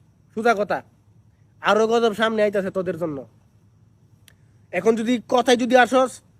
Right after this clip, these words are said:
যদি তোরা যুক্তিতে যদি আসস, তো প্রবাদে আছে যে হাদিসে কুসরিতে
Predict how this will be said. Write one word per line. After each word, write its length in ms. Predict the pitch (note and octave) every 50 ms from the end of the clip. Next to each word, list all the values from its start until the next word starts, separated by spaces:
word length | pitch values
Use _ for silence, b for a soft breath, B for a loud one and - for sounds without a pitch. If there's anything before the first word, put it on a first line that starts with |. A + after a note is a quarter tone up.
| _ _ _ _ _ F3
যদি 180 | G3 G#3 A#3
তোরা 180 | G#3 A3 A3 G#3+
যুক্তিতে 400 | G3 A3+ G#3+ - C4+ A#3+ B3+ B3+
যদি 220 | G#3+ A3+ G3+ A3+
আসস, 440 | A3+ G#3 G#3 A#3 A#3 A#3+ A#3+ - - _ _ _ _ _ _ _ _ _ _ -
তো 280 | F#3 G3 G3+ G#3+ G#3+ - _ _ _ -
প্রবাদে 360 | A3+ A#3 A3+ A#3 A3+ A#3 A#3
আছে 380 | G#3 G3+ - - A#3 C4 D4 D4+ - _ _ _ _ _ _ _ _
যে 260 | _ - F3+ F#3+ G3 F3+
হাদিসে 420 | - D#3+ F3 F3+ G3+ F#3 - A3
কুসরিতে 720 | - - A#3+ A3+ - - A3+ A#3+ A3 - B3 B3+ C#4+